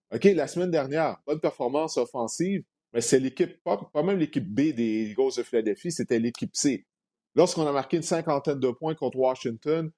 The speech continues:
Washington était décimé par la covid. Il y avait plusieurs joueurs qui ont raté la rencontre. Donc,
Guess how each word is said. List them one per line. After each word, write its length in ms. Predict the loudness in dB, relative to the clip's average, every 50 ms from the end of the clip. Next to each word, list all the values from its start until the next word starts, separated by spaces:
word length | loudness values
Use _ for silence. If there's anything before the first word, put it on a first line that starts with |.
| _ _ _ -2
Washington 540 | -2 -2 0 0 -4 -2 0 0 0 0 -2
était 220 | -4 -2 -2 -2
décimé 580 | 0 2 0 0 0 -2 -6 -6 -4 -2 -4 0
par 160 | 0 2 2
la 100 | 2 0
covid. 400 | 0 -2 -2 -2 0 0 0 0
Il 80 | 2 0
y 40 | 0
avait 160 | 0 0 -2
plusieurs 380 | -4 _ -10 0 2 2 2 2
joueurs 220 | 0 0 -2 -2 -2
qui 60 | -4
ont 100 | -4 -2
raté 300 | 0 0 -2 0 -2 0
la 160 | 0 0 0
rencontre. 560 | -2 -4 -6 -6 0 0 0 0 0 -4 -8 _ _ _ _ _ _ _ _ _ _ _ _ _ _ _ _
Donc, 300 | 4 4 4 2 -2